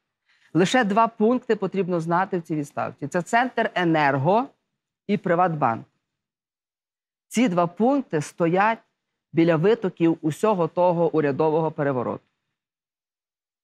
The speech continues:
Центренерго — це є структура Коломойського,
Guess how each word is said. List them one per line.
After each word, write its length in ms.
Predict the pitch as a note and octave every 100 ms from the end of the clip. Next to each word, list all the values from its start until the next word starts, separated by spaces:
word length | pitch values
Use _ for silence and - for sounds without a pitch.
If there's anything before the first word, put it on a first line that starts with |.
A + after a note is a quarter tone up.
| _ _ _ _ _ _ _ _ -
Центренерго — 880 | A3 A#3+ A#3+ G3 F#3 D#3+ C#3+ C3
це 180 | B2 E3+
є 80 | E3
структура 640 | - D#3+ - D#3 C#3 C3
Коломойського, 760 | - B2+ B2+ C3+ D3+ - F#3